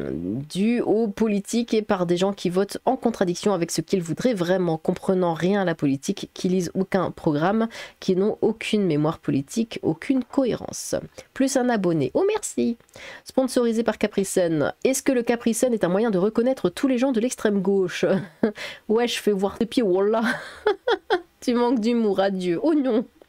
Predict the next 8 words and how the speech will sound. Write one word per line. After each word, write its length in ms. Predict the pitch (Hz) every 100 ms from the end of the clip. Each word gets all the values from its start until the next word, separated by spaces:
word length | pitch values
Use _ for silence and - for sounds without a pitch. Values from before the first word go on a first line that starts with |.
| - 311 - - -
C'est, 400 | - 240 240 -
euh, 340 | 196 190 202
Nomos 300 | 214 233 240
T 240 | 233 - 202
V, 220 | 214 233
c'est 200 | - 190
phrase 360 | - 214 208
fétiche, 580 | - 180 - 220 233 -